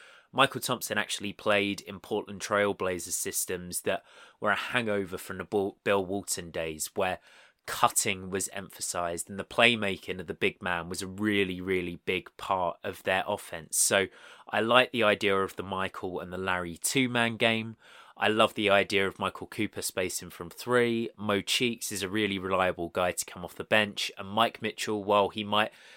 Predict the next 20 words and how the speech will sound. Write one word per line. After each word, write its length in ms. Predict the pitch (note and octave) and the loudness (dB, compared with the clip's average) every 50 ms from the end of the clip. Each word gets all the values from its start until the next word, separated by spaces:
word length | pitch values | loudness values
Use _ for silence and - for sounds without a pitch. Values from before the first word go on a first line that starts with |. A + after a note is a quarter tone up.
| - _ _ | -20 _ _
mess 360 | G#2+ A2 A#2 A#2+ - - - | -4 0 2 2 4 4 2
up 160 | B2+ - - | 2 2 0
the 80 | - A2+ | -4 -6
flow 260 | - - A#2+ A2+ G#2+ | 2 4 6 6 6
of 80 | G#2 G2 | 6 4
the 60 | G2+ | 2
ball 260 | - - B2 A#2+ A#2 | 2 2 2 4 4
a 20 | A2+ | 4
little 220 | A2 A2+ - G#2 | 2 2 0 0
bit, 300 | - - A2+ A2+ A2+ - | 2 4 4 4 4 2
he 120 | F#2 G2+ | 0 0
only 220 | G#2 G#2 G2 G2+ G2+ | 0 0 2 4 4
averaged 380 | G2+ G2 - - G2 F2 - - | 4 4 4 0 -6 -6 -8 -4
one 260 | F#2 F#2+ G2 G2+ F#2+ | -2 -2 -2 -2 -2
point 280 | - - G2+ G2 E2+ G#2 | -4 -4 -4 -4 -4 -4
nine 180 | G#2 G2+ G2 | -4 -4 -4
assists 380 | F#2+ - - - G#2 - - - | -4 -2 -2 -2 -2 -2 -2 -4
through 260 | - - G#2+ G#2 G2 | -6 -4 -2 -2 0
his 140 | G2 F#2+ - | 0 -2 -4
career. 480 | - - F#2+ G2+ A2 A2 G#2 G2+ G2+ | -6 -4 0 2 4 6 4 4 2